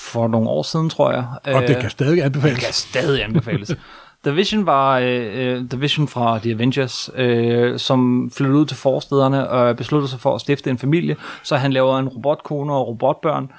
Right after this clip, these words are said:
Speaker 2: Og en robothund.
Speaker 1: <laughs> Og en robothund.
Speaker 2: <laughs>
Speaker 1: Øh,
Speaker 2: Og det går frygtelig galt.
Speaker 1: det går frygtelig galt.
Speaker 2: Det er næsten en tragedie af næsten, næsten Shakespeare's-agtige dimensioner.
Speaker 1: Yes. Men også samtidig sådan tydeligt integreret i Marvel-universet. I starten så virker den ikke sådan, og så,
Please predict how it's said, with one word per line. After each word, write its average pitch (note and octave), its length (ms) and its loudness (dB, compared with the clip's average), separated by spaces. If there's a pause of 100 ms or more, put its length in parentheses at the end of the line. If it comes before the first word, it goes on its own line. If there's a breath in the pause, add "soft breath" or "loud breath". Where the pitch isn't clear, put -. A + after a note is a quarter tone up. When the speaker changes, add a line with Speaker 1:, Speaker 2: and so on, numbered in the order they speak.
(240 loud breath)
Speaker 2:
Og D#3 160 2
en D#3 60 2
robothund. C#3+ 520 0 (160)
Speaker 1:
<laughs> F#3 120 -2
Og F3 120 4
en F3 60 4
robothund. D#3 600 0
Speaker 2:
<laughs> - 40 -20 (360 loud breath)
Speaker 1:
Øh, C3+ 420 2
Speaker 2:
Og D3+ 120 2
det F3+ 100 4
går F#3+ 80 2
frygtelig E3+ 400 -2
galt. A#2+ 260 0
Speaker 1:
det D3+ 120 -2
går - 120 0
frygtelig C#3+ 380 0
galt. D3 300 0 (200)
Speaker 2:
Det D#3+ 200 2
er D#3+ 120 2
næsten E3 340 0
en E3+ 120 2
tragedie F3+ 440 -2
af D#3+ 100 4
næsten, D#3 480 2
næsten D#3+ 280 0
Shakespeare's-agtige D3+ 1080 0
dimensioner. B2 480 0
Speaker 1:
Yes. G#2+ 340 0 (580 loud breath)
Men F3 220 2
også G3 200 0
samtidig G#3+ 480 2
sådan E3 260 -2
tydeligt G#3+ 260 2
integreret F3 420 0
i F#3+ 100 0
Marvel-universet. C3+ 800 2
I - 20 -4
starten F3 260 0
så E3 80 -8
virker F3 200 0
den E3+ 60 -4
ikke E3 120 -6
sådan, D#3+ 200 -6
og C#3+ 80 -4
så, E3+ 200 0